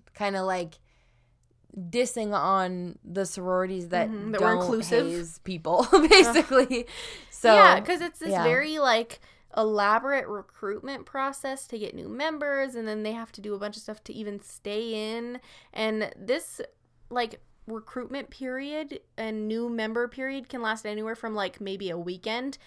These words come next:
Speaker 2: to months, where you
Speaker 1: Hmm.
Speaker 2: don't even know for sure if you're fully in,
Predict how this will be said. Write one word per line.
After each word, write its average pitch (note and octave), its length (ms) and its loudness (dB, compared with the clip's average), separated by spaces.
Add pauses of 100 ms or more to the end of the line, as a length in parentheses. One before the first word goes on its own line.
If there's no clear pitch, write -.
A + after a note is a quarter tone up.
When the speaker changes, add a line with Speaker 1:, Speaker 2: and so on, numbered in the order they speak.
(180)
Speaker 2:
to A#3+ 240 -8
months, G3 840 -8 (240)
where D4 100 -8
you D#4 140 0
Speaker 1:
Hmm. G#4 60 0
Speaker 2:
don't A#4 80 0
even A#4+ 200 0
know A4 180 0
for G#4 160 -2
sure F4 280 -8
if F4+ 140 -8
you're D#4+ 280 -4
fully C4+ 600 -6 (160)
in, A#3 520 -4